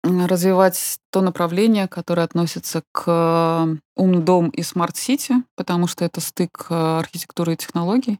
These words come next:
И мне кажется, что, ну, действительно, с точки зрения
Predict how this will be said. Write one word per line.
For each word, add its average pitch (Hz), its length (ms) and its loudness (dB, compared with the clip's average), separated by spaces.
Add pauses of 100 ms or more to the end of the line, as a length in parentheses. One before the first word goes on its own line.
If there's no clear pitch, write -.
(160)
И - 80 -4
мне 175 140 2
кажется, 175 460 0
что, 156 960 -2 (180)
ну, 156 240 0
действительно, 160 540 -2
с - 120 -10
точки - 340 -4
зрения 151 840 0